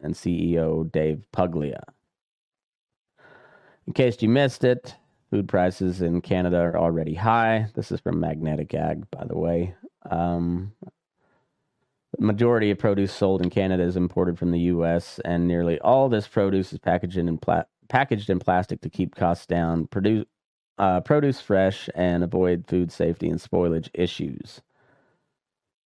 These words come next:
Uh, the crippling reality is that while many would love an earth that with less, less plastic, the price for change could be passed down to consumers. And if consumers have to sacrifice produce, produce, they'll ac-,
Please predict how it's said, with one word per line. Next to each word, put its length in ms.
Uh, 420
the 100
crippling 420
reality 520
is 160
that 160
while 520
many 520
would 220
love 180
an 80
earth 240
that 200
with 180
less, 480
less 280
plastic, 520
the 80
price 280
for 100
change 600
could 140
be 100
passed 300
down 200
to 60
consumers. 680
And 160
if 120
consumers 480
have 180
to 80
sacrifice 680
produce, 720
produce, 460
they'll 180
ac-, 260